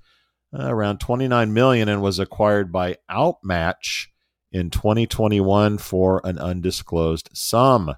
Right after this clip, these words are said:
The company then rebranded to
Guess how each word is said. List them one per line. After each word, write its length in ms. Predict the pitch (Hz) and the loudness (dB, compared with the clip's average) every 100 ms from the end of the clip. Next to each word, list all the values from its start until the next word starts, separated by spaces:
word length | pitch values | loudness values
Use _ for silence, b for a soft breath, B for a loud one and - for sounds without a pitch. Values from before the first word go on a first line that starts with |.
| _ _ _ _ _ | _ _ _ _ _
The 80 | - | -16
company 380 | - 82 - 82 | -8 -8 -4 -4
then 260 | 76 87 82 | -2 -2 0
rebranded 920 | 85 127 123 98 95 98 107 123 - _ - | 2 2 4 4 4 6 4 2 -8 _ -6
to 400 | - 90 104 | 2 4 4